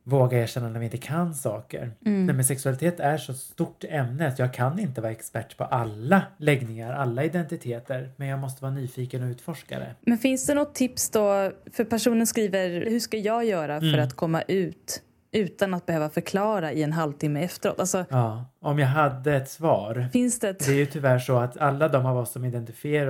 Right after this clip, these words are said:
Speaker 1: oss med någon minoritetsgrupp hamnar där. Där vi liksom behöver kanske till och med försvara oss. Eh,
Speaker 2: Mm.
Speaker 1: att vi liksom
Speaker 2: Och det är
Speaker 1: har
Speaker 2: väldigt
Speaker 1: den
Speaker 2: obehagligt.
Speaker 1: Det är väldigt obehagligt och ibland kan det bli väldigt aggressivt. "Svara då! Svara då!" Nej, men jag har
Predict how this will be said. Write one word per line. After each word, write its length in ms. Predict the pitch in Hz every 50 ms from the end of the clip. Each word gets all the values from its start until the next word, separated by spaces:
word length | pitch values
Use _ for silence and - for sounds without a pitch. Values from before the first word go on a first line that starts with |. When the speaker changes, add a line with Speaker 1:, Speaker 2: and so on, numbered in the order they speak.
| 123
Speaker 1:
oss 160 | 117 117 -
med 100 | 127 120
någon 120 | 117 117 117
minoritetsgrupp 840 | 117 117 113 110 - - 131 117 110 - - - - 139 123 127 -
hamnar 420 | - 143 135 127 107 113 139 151
där. 300 | 127 113 107 107 107 - _ -
Där 120 | - 127
vi 80 | 127 123
liksom 260 | 123 120 - 127 120
behöver 320 | 117 117 113 113 120 135 135 -
kanske 340 | - 143 143 131 127 - 147
till 160 | 131 143 131
och 60 | 127
med 120 | 120 113 110
försvara 840 | - - 113 - - - - 123 143 156 170 180 170 135 120 -
oss. 260 | - 123 - - - -
Eh, 80 | 135 127
Speaker 2:
Mm. 240 | 127 123 113 113 - -
Speaker 1:
att 240 | 127 123 - - 123
vi 40 |
liksom 200 | 117 113 - -
Speaker 2:
Och 60 | 180 170
det 60 | -
är 20 |
Speaker 1:
har 80 | 131 131
Speaker 2:
väldigt 200 | 190 175 170 -
Speaker 1:
den 80 | 170
Speaker 2:
obehagligt. 640 | 170 156 - 165 170 175 175 175 160 151 - - -
Speaker 1:
Det 80 | - 131
är 60 | 127
väldigt 360 | 120 139 139 117 110 120 - -
obehagligt 520 | 160 123 - 107 120 131 135 143 127 -
och 40 | 135
ibland 240 | 120 - 123 127 127
kan 80 | - 160
det 40 |
bli 100 | 131 123
väldigt 220 | 117 113 110 - 110
aggressivt. 500 | 123 135 160 170 - - 101 98 - _ _ _ _ _ _
"Svara 400 | - - - 240 220 220 226 233
då! 240 | 240 233 214 160 131 - - -
Svara 360 | - - 285 277 269 269 269
då!" 280 | 262 247 202 139 - - _ _
Nej, 100 | - 170 156
men 80 | 151
jag 100 | 143 147
har 220 | 165 196 202 202